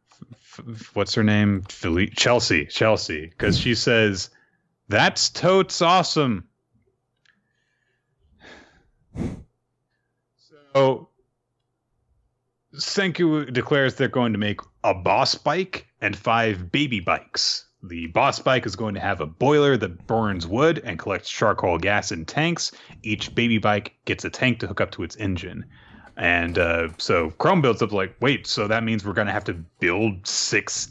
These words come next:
engines. That's gonna take a lot of time. Stanley could catch up with us in that time." Um, but then he thinks about, it's like, "Okay, wait, six engines powered by gas from charcoal. The crash should be able to get us there."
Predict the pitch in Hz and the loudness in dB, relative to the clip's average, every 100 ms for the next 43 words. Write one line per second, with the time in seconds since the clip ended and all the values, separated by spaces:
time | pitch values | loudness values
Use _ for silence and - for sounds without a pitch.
0 | - 120 123 87 73 87 - - - _ | -2 0 0 -4 -10 -10 -8 -8 -10 _
1 | _ 98 - 113 107 110 90 87 98 90 | _ -8 -2 0 0 0 0 0 0 0
2 | 131 151 - - - _ _ _ - - | 0 0 -2 -12 -20 _ _ _ -10 -4
3 | 98 90 95 90 82 143 - 92 - - | -4 -4 -6 -6 0 0 -2 -8 -12 -14
4 | 90 78 - - 95 110 - _ _ _ | -12 -12 -12 -16 -16 -16 -20 _ _ _
5 | _ _ _ - 85 85 85 82 82 _ | _ _ _ -4 0 0 -2 -6 -10 _
6 | _ _ 110 113 107 165 139 - 107 - | _ _ 0 2 4 2 2 0 -2 -2
7 | 104 90 82 101 107 82 80 78 - - | -4 -4 -4 -4 -4 -4 -4 -4 -6 -10
8 | - 151 - 147 127 120 110 120 113 104 | -2 0 2 2 2 0 -2 -2 0 0
9 | 92 92 104 101 - - 95 90 - 85 | -2 -2 -2 -4 -8 -4 -2 -2 -4 -8
10 | 85 _ _ _ - - 95 98 98 82 | -10 _ _ _ -16 -6 -4 -4 -6 -10
11 | 76 76 76 - 90 | -8 -8 -10 -10 -10